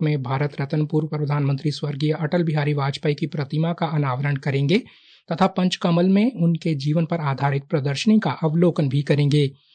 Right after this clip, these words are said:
इस अवसर पर श्री अमित शाह एक महा रक्तदान शिविर का उद्घाटन कर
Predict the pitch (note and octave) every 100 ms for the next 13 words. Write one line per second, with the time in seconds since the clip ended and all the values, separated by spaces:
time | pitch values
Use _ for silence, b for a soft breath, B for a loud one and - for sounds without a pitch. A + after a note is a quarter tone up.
0 | b b b G3 F#3+ F#3 G#3+ A3+ A3 E3
1 | D#3+ D3 - - D#3+ D#3 D3+ D#3 D3 C3+
2 | C3+ G3 F3 D3 - D3+ C#3+ - D#3 -
3 | C#3+ C#3 C#3+ C#3+ D3+ C#3 G3